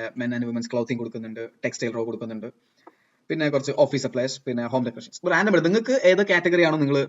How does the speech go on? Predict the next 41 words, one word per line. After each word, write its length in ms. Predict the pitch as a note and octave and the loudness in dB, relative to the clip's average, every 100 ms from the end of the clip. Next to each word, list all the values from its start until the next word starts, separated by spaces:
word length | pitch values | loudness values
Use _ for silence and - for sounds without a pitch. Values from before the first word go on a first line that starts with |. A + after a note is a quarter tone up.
| - - | -4 -2
സ-, 180 | B2 A#2+ - | -2 -2 0
സോഴ്സ് 160 | D3 D3 | 0 2
ചെയ്യാൻ 140 | C3 | -2
ഉദ്ദേശിക്കുന്നത് 460 | A2+ A#2 A#2 A2+ A#2+ - | -2 -4 -6 -6 -8 -6
ആ 20 | C#3 | -4
കാറ്റഗറി 340 | C3 A#2+ B2 E3 | -4 -4 -6 -6
നിങ്ങൾ 160 | A#2+ B2+ | -6 -6
കൊടുത്തതിന് 320 | A2+ A2+ A2+ A2 | -6 -6 -6 -8
ശേഷം 200 | G2 - - - _ _ | -10 -10 -12 -18 _ _
ഇവിടെ 140 | G#3 - | 4 4
കൺഫേം 260 | B2 A#2 A#2 | 4 -2 -8
ചെയ്യുക. 200 | - - - _ _ _ _ _ _ _ _ _ _ | -10 -16 -20 _ _ _ _ _ _ _ _ _ _
ഇവിടെ 140 | F3+ G3 | 2 4
കൺഫേം 160 | E3 E3+ | 2 2
ചെയ്യുമ്പോഴത്തേക്ക് 300 | D#3+ D#3+ D#3 | 4 4 4
നിങ്ങൾ 120 | D#3 C3+ | 4 4
ഏതാണോ 280 | D3+ E3+ F#3+ | 6 4 2
ചൂസ് 100 | D3+ | 0
ചെയ്തിരിക്കുന്നത് 360 | D3+ D#3 D3+ D3 | 0 0 0 0
അതിന്റെ 240 | C3+ C#3 D3+ C3+ | 0 2 2 2
all 120 | D3 F#3 | 2 2
details 240 | C#3 D3 C#3 | 2 2 2
ഇവിടെ 140 | B2+ F#3 - | 0 -2 -4
ഉണ്ടാവും. 260 | A#2+ A#2 - C#3 | -2 -2 -2 -2
അത് 80 | C3 | 0
കഴിഞ്ഞ് 220 | B2+ C#3 F3+ A2+ | 0 -2 -4 -6
I 40 | A#2+ | -8
have 120 | A#2 | -4
read 120 | B2+ B2 | -4 -4
this 100 | A#2+ - B2 | -8 -8 -6
agreement 320 | C3 C3 B2+ - | -4 -4 -6 -6
കൊടുക്കുക, 260 | B2 C#3 E3 - _ _ B2+ | -6 -4 -6 -8 _ _ -2
then 140 | B2 B2 - - | -2 -2 -12 -4
register. 280 | E3 B2+ - - _ _ _ _ _ _ _ - | -2 -2 -10 -16 _ _ _ _ _ _ _ 0
അപ്പൊ 100 | F3 | 4
ഇങ്ങനെ 120 | D#3 C3+ | 4 4
ഒരു 40 | A#2 | 2
ഓപ്ഷൻ 160 | B2+ B2+ | 0 2
ചോദിക്കും, 280 | C3 C#3 D#3+ - - D#3 | 2 0 -4 -10 -6 2
അതിൽ 120 | D3+ E3+ - _ _ _ _ _ _ _ - | 4 4 0 _ _ _ _ _ _ _ -4
വേണ്ട 140 | C3+ | -4